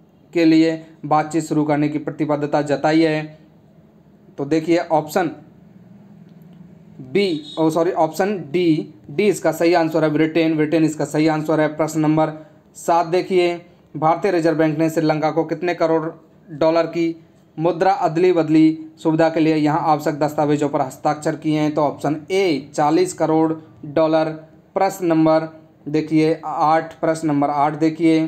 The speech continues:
संयुक्त अरब अमीरात के बाद हाल ही में किस देश ने भी अपना मंगल मिशन सफलतापूर्वक लॉन्च किया है? तो ऑप्शन सी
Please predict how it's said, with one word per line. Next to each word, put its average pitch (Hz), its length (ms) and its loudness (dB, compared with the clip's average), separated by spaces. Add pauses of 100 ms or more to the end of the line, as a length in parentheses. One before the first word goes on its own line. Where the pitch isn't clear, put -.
(560)
संयुक्त 190 360 -2
अरब 170 380 0
अमीरात 160 420 2
के 160 60 -2
बाद 147 260 0
हाल 151 180 0
ही 151 60 0
में 156 180 0
किस 165 140 -2
देश 156 340 -2
ने 156 260 2 (120)
भी 180 280 -2 (340)
अपना 196 400 0
मंगल 190 520 0 (520)
मिशन 165 380 0
सफलतापूर्वक 156 800 0
लॉन्च 151 340 0
किया 170 220 2
है? 156 240 0 (360)
तो - 40 -10
ऑप्शन 165 480 0
सी 233 600 -6